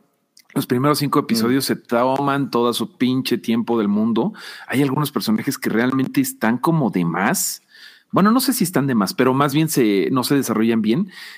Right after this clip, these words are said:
Speaker 1: Y de repente en el episodio seis es, "Órale, en chinga, órale, vamos a resolver, resolver, resolver". Y el, o sea, los últimos cinco minutos son como de,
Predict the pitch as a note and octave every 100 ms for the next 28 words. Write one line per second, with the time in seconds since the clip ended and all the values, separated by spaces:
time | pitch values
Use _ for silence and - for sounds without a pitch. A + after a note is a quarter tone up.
0 | - - C3 C#3+ - F#3+ G3+ D3+ B2 -
1 | D3+ D3 D#3 D#3 D#3 - A#3+ C#4+ A#3 F#3+
2 | F3+ C4+ B3+ B3 B3 A3 G3 B3 A#3 G#3
3 | G#3+ C4 B3 A3 A#3 B3 F#3+ E3+ F3+ G#3+
4 | - - - - B2 C3 B2+ B2 - -
5 | _ - - A#2 A2 G#2 - D#3 F#3 D#3+
6 | - - D3 D#3+ D#3+ C3+ C3 D3+ C#3 B2+
7 | C#3 C3+ A2+ G2+ G2